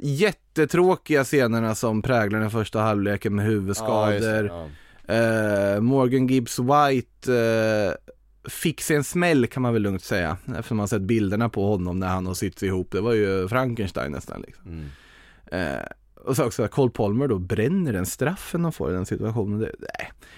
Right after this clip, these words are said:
Speaker 1: Jätteunderlig match bara.
Speaker 2: Ja, jättekonstig match. Eh,
Speaker 1: Ja.
Speaker 2: det var ju också den här, eh, debutanten som, eh,
Speaker 1: Ja, precis, som, det var ju han som fick, eh, som jag
Speaker 2: Så
Speaker 1: tappat
Speaker 2: jävligt o-
Speaker 1: namnet på. Ja, det var riktigt otäckt.
Speaker 2: Så, så jävligt obehagligt utan, alltså,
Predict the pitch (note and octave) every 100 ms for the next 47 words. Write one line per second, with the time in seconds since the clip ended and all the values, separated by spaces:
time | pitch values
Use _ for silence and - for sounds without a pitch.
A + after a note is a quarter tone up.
0 | - D#3+ A3 _ D#3+ F3 F3 C3+ A#2+ G#2
1 | - - - - - - - C#3 E3+ E3
2 | D#3+ D3 C#3 B2 - - - B2+ D#3+ D3
3 | C#3+ D3 D3 C#3+ C3+ C#3+ C3+ C3 A#2+ A2+
4 | A#2 A2+ A#2+ A2 B2 C#3 C3 B2 A#2 A2+
5 | A2+ A2 G#2+ G#2+ E3+ F#3 F3 C#3 - C#3+
6 | C#3 D3 E3 E3 E3 D#3+ F3 E3 - D3
7 | C3+ C3+ - C#3 C3 B2+ A#2 C#3 C3+ B2+
8 | C#3 B2+ A#2+ A#2+ A2+ B2+ E3 D3+ C#3 C3
9 | - B2+ C3+ C#3+ C#3 C#3 D3+ - C3 B2+
10 | A2 G#2 C#3+ A#2 B2 A#2+ A2+ A#2 B2+ G#2+
11 | A2 A2 G2+ G#2+ F#2+ A2+ A#2 A#2 C3+